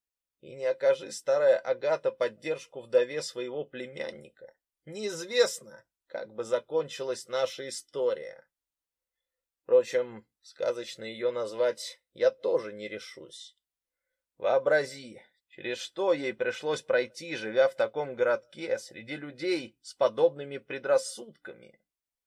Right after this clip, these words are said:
Их прежние друзья и знакомые теперь предпочитали перейти на другую сторону улицы, лишь бы не переживать неловкость,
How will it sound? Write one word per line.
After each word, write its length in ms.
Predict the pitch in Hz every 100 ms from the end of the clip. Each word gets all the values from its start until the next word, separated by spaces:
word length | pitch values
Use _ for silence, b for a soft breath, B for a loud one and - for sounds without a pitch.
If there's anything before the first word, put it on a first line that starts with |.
| _ _ _ _
Их 200 | - 131
прежние 460 | - 190 185 165 175
друзья 460 | 165 160 135 190 196
и 60 |
знакомые 760 | 131 156 147 - 226 180 131 110
теперь 400 | - - - -
предпочитали 800 | - 110 - - - 127 135 127
перейти 680 | 127 120 110 - 143 131 110 _
на 160 | 117
другую 420 | 113 117 139 170
сторону 560 | - - 135 127 117 110 -
улицы, 640 | - - - - - - _ _ -
лишь 260 | - -
бы 140 | 107 110
не 140 | 117
переживать 640 | 110 123 107 123 147 143
неловкость, 880 | 131 143 156 180 131 - - - _